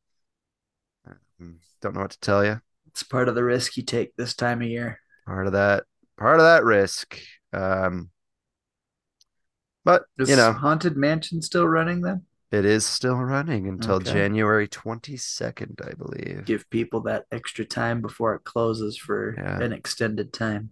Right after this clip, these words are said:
Speaker 1: Yeah, we think.
Speaker 2: We suppose.
Speaker 1: <laughs> Um, all right, so that is this week at the Disneyland Resort. If you're going, have a great time,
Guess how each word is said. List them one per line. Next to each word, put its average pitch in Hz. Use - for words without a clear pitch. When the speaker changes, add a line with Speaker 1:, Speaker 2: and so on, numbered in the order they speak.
Speaker 1:
Yeah, 98
we 98
think. -
Speaker 2:
We 117
suppose. 107
Speaker 1:
<laughs> 160
Um, 98
all 131
right, 175
so 156
that 170
is 143
this 160
week 143
at 139
the 127
Disneyland 127
Resort. 123
If 123
you're -
going, 135
have 117
a 113
great 107
time, 135